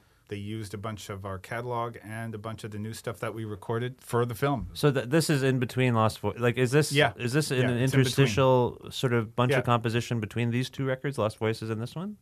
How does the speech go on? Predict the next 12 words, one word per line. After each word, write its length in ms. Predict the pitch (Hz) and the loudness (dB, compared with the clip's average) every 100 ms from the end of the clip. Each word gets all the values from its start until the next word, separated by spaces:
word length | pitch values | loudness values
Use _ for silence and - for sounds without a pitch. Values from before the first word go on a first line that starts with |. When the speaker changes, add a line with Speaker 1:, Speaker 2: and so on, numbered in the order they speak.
| 156 | -4
Speaker 1:
Mm-hmm. 160 | 151 226 _ | -4 -4 _
Speaker 2:
Okay, 240 | 113 101 87 | 0 2 0
so 120 | 120 | 0
nothing 420 | 123 139 143 127 | 2 2 2 -2
from 420 | 117 120 113 110 110 _ - - _ _ - | 2 2 2 0 -6 _ -20 -20 _ _ -4
these 320 | 113 101 - - _ _ - | -2 -2 -6 -16 _ _ -20
film 340 | - 123 117 113 | -2 2 4 2
composition 640 | 107 101 95 92 95 95 | 0 0 0 -2 -2 -4
sessions 720 | 90 95 90 85 87 87 - - _ _ _ _ _ | -2 -2 -2 -4 -6 -8 -14 -20 _ _ _ _ _
sort 240 | - - 95 | -8 -4 -2
of 80 | 87 | -2
informed 480 | 92 - 98 95 | -4 0 0 0